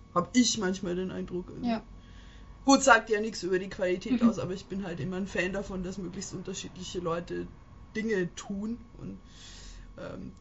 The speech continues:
Speaker 1: da war es halt vor ein paar Jahren schon auffällig, dass
Speaker 2: Ja.
Speaker 1: das sehr in Männerhand <laughs> war.
Speaker 2: Ich, ich, ich fand das so herrlich.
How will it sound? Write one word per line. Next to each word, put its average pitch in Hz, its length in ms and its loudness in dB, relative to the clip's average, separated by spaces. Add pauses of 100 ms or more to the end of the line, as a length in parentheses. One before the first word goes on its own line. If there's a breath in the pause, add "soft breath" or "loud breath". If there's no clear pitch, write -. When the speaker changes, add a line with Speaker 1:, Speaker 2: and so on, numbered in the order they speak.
(100)
Speaker 1:
da 165 140 -6
war 170 160 4
es 185 100 -6
halt 175 200 -6
vor 175 120 -6
ein 185 60 -4
paar 185 200 2
Jahren 180 260 2
schon 180 220 -8
auffällig, 165 580 -12 (180)
dass - 360 -16 (480)
Speaker 2:
Ja. 226 280 2 (720)
Speaker 1:
das - 180 -8
sehr 180 220 4
in 202 160 0
Männerhand 190 460 2
<laughs> - 480 6
war. 466 100 4
Speaker 2:
Ich, 277 120 4
ich, 277 300 0 (120)
ich - 160 0
fand 233 180 8
das 233 220 6
so 240 120 10
herrlich. 240 520 8